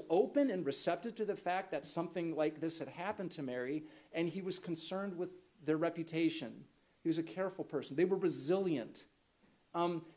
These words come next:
they managed that well. They knew how to think through the implications of such a thing.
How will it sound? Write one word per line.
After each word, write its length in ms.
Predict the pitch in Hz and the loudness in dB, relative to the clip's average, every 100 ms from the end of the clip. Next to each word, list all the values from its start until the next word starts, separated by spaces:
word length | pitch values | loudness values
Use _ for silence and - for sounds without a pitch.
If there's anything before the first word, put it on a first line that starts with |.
| - | 0
they 160 | 185 | 4
managed 760 | 180 170 165 190 220 185 - 135 | 6 6 2 2 4 2 2 0
that 280 | 139 123 113 | 0 0 -4
well. 500 | 131 135 120 120 110 - _ _ - | -2 2 2 0 -6 -12 _ _ 2
They 120 | 170 | 4
knew 560 | 170 170 202 233 240 - | 6 4 2 0 -2 -4
how 160 | 175 185 | 0 0
to 160 | 180 | 0
think 400 | 147 - 208 208 | -8 -2 -2 -2
through 260 | 175 - 196 | -10 -6 0
the 160 | 175 165 | 2 2
implications 640 | 160 147 165 165 160 135 | 0 -6 -2 -2 -2 -10
of 60 | 131 | -8
such 220 | 139 - | -10 -10
a 20 | |
thing. 240 | - 117 | -14 -18